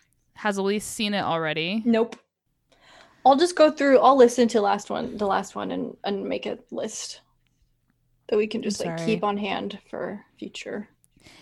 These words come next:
Speaker 1: Yeah, we
Speaker 2: Yeah.
Speaker 1: should actually make, like, squares too. I think that'd be fun.
Speaker 2: That would be fun.
Speaker 1: Um, and then you all can play along.
Speaker 2: All of you.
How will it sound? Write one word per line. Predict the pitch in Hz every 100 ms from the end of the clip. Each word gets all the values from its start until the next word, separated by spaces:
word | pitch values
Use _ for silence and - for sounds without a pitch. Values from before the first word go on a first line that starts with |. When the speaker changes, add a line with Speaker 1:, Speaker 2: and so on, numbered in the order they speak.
| _
Speaker 1:
Yeah, | - 208 190 165 151
we | -
Speaker 2:
Yeah. | 233
Speaker 1:
should | 247
actually | 247 - 269
make, | 220 208 202
like, | 190 196 - - _ _ _ -
squares | - - 165 147 120 -
too. | -
I | -
think | -
that'd | - -
be | -
fun. | - -
Speaker 2:
That | -
would | 202 214
be |
fun. | 214 214 214 214 _ _ _ _ _ _ _ _ _ _ _ _ _
Speaker 1:
Um, | 202 196 190 196 202 -
and | 202
then | 202
you | 214 269
all | 262
can | 233
play | 220 196 190
along. | 196 233 247 156 127 - _ _ _ _ _ -
Speaker 2:
All | 240 262
of | 220
you. | 208 - 208 214